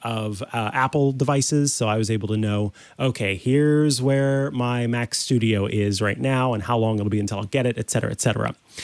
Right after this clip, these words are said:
Uh, Deliveries put out a blog post over on June Cloud talking about, um, the uncertain future of the app,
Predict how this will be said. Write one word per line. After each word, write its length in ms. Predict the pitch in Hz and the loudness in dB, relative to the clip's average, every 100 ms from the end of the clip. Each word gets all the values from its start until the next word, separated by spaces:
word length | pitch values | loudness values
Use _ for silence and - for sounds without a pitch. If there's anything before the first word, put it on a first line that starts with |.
| - - - | -14 -8 -2
Uh, 100 | 139 | 2
Deliveries 460 | 147 196 208 208 | 2 2 2 0
put 120 | - | 2
out 120 | 175 151 | 2 2
a 40 | |
blog 440 | 117 127 127 131 | 2 2 2 0
post 420 | - 107 117 - 120 | 0 0 0 0 0
over 220 | 107 110 | 0 2
on 180 | 107 104 | 2 4
June 260 | 110 110 | 4 4
Cloud 460 | 101 104 101 107 107 - - _ _ | 2 0 0 0 -2 -10 -20 _ _
talking 420 | - 156 143 160 | 0 0 2 0
about, 560 | 139 131 120 120 - - - | 2 2 2 0 -4 -8 -4
um, 560 | 117 110 107 104 104 - - | -2 -2 -2 -4 -4 -8 -12
the 320 | - 123 127 139 | 0 2 4 2
uncertain 720 | 143 151 151 - 147 139 131 | 2 2 2 2 0 2 2
future 460 | 117 - 131 - 113 | 0 0 0 2 -2
of 160 | 107 101 | -2 -2
the 160 | 120 | -2
app, 300 | 107 95 - | -2 -2 -6